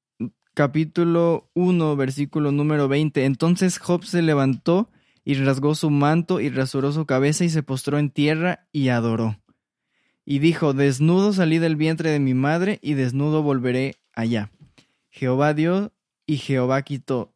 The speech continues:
Sea el nombre de Jehová bendito.'" En todo esto no pecó Job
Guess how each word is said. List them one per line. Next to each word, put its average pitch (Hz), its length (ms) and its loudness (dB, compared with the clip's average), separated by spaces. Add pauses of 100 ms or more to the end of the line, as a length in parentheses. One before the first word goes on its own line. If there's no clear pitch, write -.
Sea 147 220 -4
el 147 100 0
nombre 147 300 -2
de 143 120 -4
Jehová 123 380 -4
bendito.'" 117 540 -8 (580)
En 139 160 -2
todo 185 240 2
esto 202 320 -2
no 185 220 0
pecó 165 320 -2
Job 175 400 -2